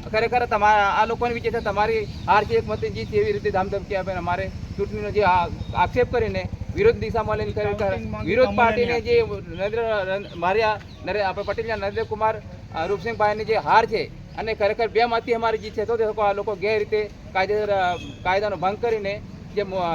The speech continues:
Speaker 1: મતગણતરીનો બહિષ્કાર કરીને ખરેખર નરેન્દ્રભાઈને વિજેતાનો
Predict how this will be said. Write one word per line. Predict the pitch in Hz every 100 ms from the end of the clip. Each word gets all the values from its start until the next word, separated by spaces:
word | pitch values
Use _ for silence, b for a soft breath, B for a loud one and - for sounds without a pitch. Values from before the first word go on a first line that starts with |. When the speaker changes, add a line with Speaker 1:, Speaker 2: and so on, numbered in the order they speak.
| 165 160 180
Speaker 1:
મતગણતરીનો | 202 220 175 220
બહિષ્કાર | 185 180 190 233
કરીને | 226 220 208
ખરેખર | 202 202 202 208 202 - -
નરેન્દ્રભાઈને | 185 214 220 214 220 214
વિજેતાનો | 196 208 202 190 185